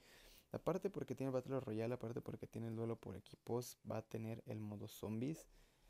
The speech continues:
Entonces, una de dos, o Free Fire incorpora el duelo por equipos para que sea más, eh, rápido y más,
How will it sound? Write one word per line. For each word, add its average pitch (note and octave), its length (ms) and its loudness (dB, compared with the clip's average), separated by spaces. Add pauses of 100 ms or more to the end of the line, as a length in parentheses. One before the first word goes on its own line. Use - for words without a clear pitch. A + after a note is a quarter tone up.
(400)
Entonces, C3+ 500 2 (200)
una D3 260 4
de B2+ 80 6
dos, A2 420 2
o A#2 140 0
Free D3 300 -2
Fire C#3 640 2
incorpora A#2 680 0
el A#2 100 2
duelo A#2+ 220 2
por - 200 -4
equipos - 800 0 (200)
para G2 540 2 (600)
que A2+ 100 -2
sea - 160 0
más, A2 400 0 (400)
eh, G#2+ 140 0
rápido A2 600 2
y A2+ 80 2
más, G#2+ 480 -2